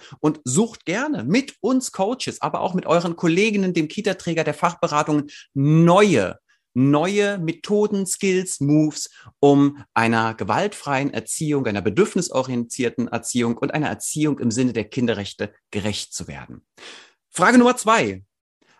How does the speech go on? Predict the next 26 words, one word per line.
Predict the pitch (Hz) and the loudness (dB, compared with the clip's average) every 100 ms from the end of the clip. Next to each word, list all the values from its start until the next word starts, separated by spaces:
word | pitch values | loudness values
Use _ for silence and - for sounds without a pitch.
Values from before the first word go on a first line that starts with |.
| _ | _
Einige | 147 202 240 226 | -2 0 0 -4
Kolleginnen | 190 175 151 156 196 208 214 214 202 - | -6 -4 -2 -2 -2 0 0 0 -2 -4
haben | 160 175 170 | -6 -4 -6
keine | - 175 190 | -4 -4 -2
Lust, | 180 165 233 - - - | 0 0 0 -4 -10 -10
die | 160 | -10
Kinder | - 190 180 147 | -4 -2 -2 -2
zu | - 113 | -4 -6
wickeln | 123 120 117 98 101 | -4 -4 -2 -2 -2
oder | 151 180 180 | -2 -2 0
nach | 160 147 156 | 0 -2 -2
dem | 156 143 | -6 -6
Toilettengang | 143 123 160 - 190 156 143 147 | -4 -2 -4 -4 -6 -4 -2 -2
noch | 139 - | -4 -2
einmal | 120 143 135 127 | -2 -2 -2 -2
nachzuwischen. | 120 123 139 - - 113 98 95 - 87 - - | 0 0 -2 -6 -10 -8 -6 -6 -6 -10 -12 -8
Was | 127 143 - | -6 -4 -2
soll | 156 | -2
ich | 156 - - | -2 -8 -10
tun? | 160 139 98 85 - _ _ _ _ _ _ _ _ _ _ _ _ _ - | -6 -4 -4 -6 -12 _ _ _ _ _ _ _ _ _ _ _ _ _ -6
Ah, | 117 110 | -2 -2
kennst | 95 151 175 - | -2 0 0 -2
du | 117 | -6
das, | 98 - | -6 -6
Anke? | 95 92 87 123 151 - - - | -8 -8 -6 -6 -6 -10 -20 -6
Wenn | 117 127 131 | 0 2 2